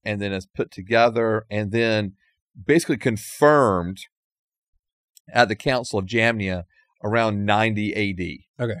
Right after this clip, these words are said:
Speaker 1: That's saying, "Hey, these, these are indeed the Hebrew scriptures that we are holding to."
Speaker 2: Okay.
Speaker 1: Okay. And then New Testament, it's kind of the same thing. It's a process.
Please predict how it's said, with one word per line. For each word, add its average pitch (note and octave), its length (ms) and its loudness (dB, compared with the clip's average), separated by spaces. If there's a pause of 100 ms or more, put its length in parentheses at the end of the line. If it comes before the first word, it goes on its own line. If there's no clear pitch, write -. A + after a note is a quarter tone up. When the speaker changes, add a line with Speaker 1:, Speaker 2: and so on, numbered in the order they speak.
(120)
Speaker 1:
That's F#2+ 220 -6
saying, G2 260 -4
"Hey, G2+ 280 0
these, A#2 540 -4 (500)
these B2 340 2
are B2+ 220 6
indeed G#2 680 -2 (400)
the F#2+ 100 -8
Hebrew G#2 380 -4
scriptures F#2 720 -6 (360)
that - 160 -4
we A#2 160 4
are A2+ 100 6
holding F2+ 420 -4
to." - 160 -12 (600)
Speaker 2:
Okay. A2 140 -2 (480)
Speaker 1:
Okay. G#2 220 2 (340)
And A2+ 260 -6
then C3+ 400 -2
New B2 260 0
Testament, D3 520 -2
it's A2 120 -12
kind E3+ 160 -2
of D3+ 40 -4
the A#2 80 -6
same A2+ 220 -2
thing. C#3 300 -2
It's B2 140 -8
a A#2 60 -8
process. C3+ 840 0